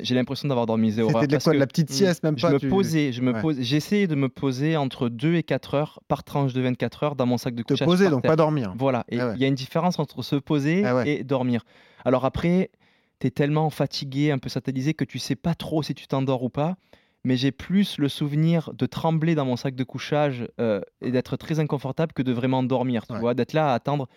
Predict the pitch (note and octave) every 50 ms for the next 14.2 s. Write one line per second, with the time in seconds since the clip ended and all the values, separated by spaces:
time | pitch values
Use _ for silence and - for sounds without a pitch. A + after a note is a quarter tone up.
0 | _ _ - _ - - - B2 A2 A2 B2 B2 - - C#3+ C3+ B2+ - B2 -
1 | - - - B2+ B2 C3 C3+ C3+ C3 A#2+ A2+ A2+ A2+ A2 G#2+ G#2+ G#2 G2+ - -
2 | A#2 G#2+ A#2 A2+ A#2+ A#2+ C3 - - A#2+ A2+ G#2+ A2 A#2 C#3 E3+ F3 - - B2
3 | G2+ G#2+ F#2+ F#2 _ _ _ _ _ _ - A2+ A2+ G#2+ G#2+ G#2+ G2+ G#2 A#2 B2+
4 | C3+ C#3 - - - C#3 C#3 C#3 C3 - C3+ B2+ - - C3 B2+ B2 - - B2
5 | A#2+ A2+ - - - A2+ A2 B2 D3 E3+ F3+ - _ _ _ _ _ - C3+ C3
6 | B2+ C3+ - - F#3 - - D#3+ C#3+ D3 C#3 - E3 D3 B2+ D3 D3 - - F3
7 | F3+ E3 C#3+ C3+ - C#3+ - - C3 B2 - F3 E3+ D3+ D#3+ D#3 C3 - - -
8 | D3+ C#3 B2 B2 B2 B2 A#2+ A#2+ A2 - C3+ A#2 B2 A#2+ A#2 A#2 B2 B2+ B2+ B2
9 | B2 A#2+ A#2+ B2 B2 A#2 G#2+ A2 A2+ A2+ - - A#2+ A2+ A2 G#2+ G#2+ G#2 - _
10 | _ - - _ - - - B2 B2+ - - E3 F3 D#3 C3 C3 A#2 - - -
11 | C3 B2+ C3 B2 A#2+ A#2 - C#3+ C3 A#2+ - - C3+ B2+ B2+ B2+ A#2 A#2 - -
12 | B2+ C3 E3+ G3 G#3 - C#3 C#3+ D#3 - - C#3 A#2+ C3+ A#2+ B2 B2+ D#3+ F#3+ G3+
13 | - _ _ - _ _ _ _ _ _ _ _ - A#2 A2 B2+ C#3 - - -
14 | - G#3 G#3+ -